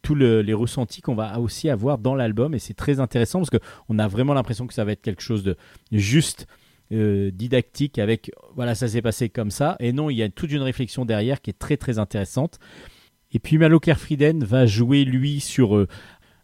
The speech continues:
un double côté graphique, c'est-à-dire qu'il va avou-, il va y avoir pendant le procès donc un dessin réaliste qui va toucher au plus proche, ben, de, des personnages pour qu'on les puisse les reconnaître facilement. Et vraiment, c'est,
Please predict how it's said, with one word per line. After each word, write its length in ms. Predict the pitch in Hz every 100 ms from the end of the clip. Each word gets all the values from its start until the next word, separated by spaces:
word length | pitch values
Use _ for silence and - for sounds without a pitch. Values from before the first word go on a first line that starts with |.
| -
un 80 | 117
double 300 | 135 151 139
côté 300 | 139 - 113
graphique, 540 | 117 123 - - -
c'est-à-dire 500 | - 117 113 104 127
qu'il 220 | - 113
va 260 | 101 120 123 - - _ -
avou-, 320 | 120 117 139
il 140 | 151 120
va 100 | 139
y 80 |
avoir 320 | 139 139 156 _ _ -
pendant 260 | 151 160
le 80 | 156
procès 600 | 139 98 147 131 - 147
donc 260 | 139 117 -
un 80 | 107
dessin 480 | 104 117 - 127 127 _ - _ -
réaliste 920 | 98 120 127 123 127 131 - 117 107
qui 420 | - - 113 110 - _ _ _
va 560 | 104 95 107 107 90 - 76 -
toucher 360 | - 117 - 120
au 80 |
plus 200 | 110 -
proche, 420 | 117 - 127 - 117
ben, 300 | 98 104 104
de, 360 | 104 104 98 87
des 160 | 98
personnages 800 | 92 - 104 - 120 117 127 117
pour 220 | - 110 -
qu'on 160 | 107
les 100 | 101
puisse 360 | 95 - 107 -
les 80 | 110
reconnaître 440 | - 120 107 -
facilement. 600 | - 104 - 117 131 151
Et 100 | 110
vraiment, 320 | 101 110 117
c'est, 340 | 110 - 92